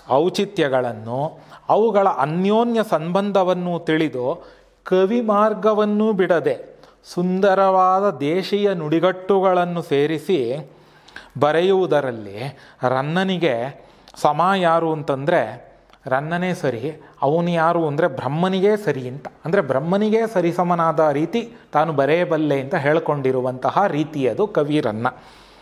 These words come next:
ಆಮೇಲೆ ಇಷ್ಟೆಲ್ಲ ಹೇಳ್ಕೊಂಡ ಮೇಲೆ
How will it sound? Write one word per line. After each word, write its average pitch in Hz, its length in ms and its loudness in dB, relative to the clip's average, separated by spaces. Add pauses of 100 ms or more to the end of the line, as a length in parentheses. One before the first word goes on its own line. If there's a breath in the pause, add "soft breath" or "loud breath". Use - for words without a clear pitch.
(500 loud breath)
ಆಮೇಲೆ 180 460 2 (420 loud breath)
ಇಷ್ಟೆಲ್ಲ 185 500 2
ಹೇಳ್ಕೊಂಡ 156 440 0
ಮೇಲೆ 131 640 -2